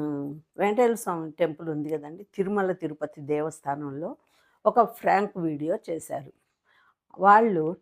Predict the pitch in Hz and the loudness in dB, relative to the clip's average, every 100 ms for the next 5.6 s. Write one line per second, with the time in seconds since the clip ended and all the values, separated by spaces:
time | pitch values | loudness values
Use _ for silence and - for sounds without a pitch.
0 | 185 180 214 214 165 143 139 139 170 254 | 0 4 4 2 0 -2 -8 -6 -8 -10
1 | _ - 175 - 196 - 170 175 - 156 | _ 0 0 0 -2 0 0 -2 -6 -6
2 | 147 - 123 156 190 208 165 165 - 143 | -6 0 2 4 4 2 0 -6 -6 -8
3 | 143 139 175 285 _ _ _ - 208 190 | -8 -6 -8 -8 _ _ _ -6 4 4
4 | 180 185 156 151 - 226 214 208 - 175 | 6 2 0 0 0 6 6 6 0 -4
5 | 170 - _ 170 156 156 | -4 -8 _ -6 -4 -4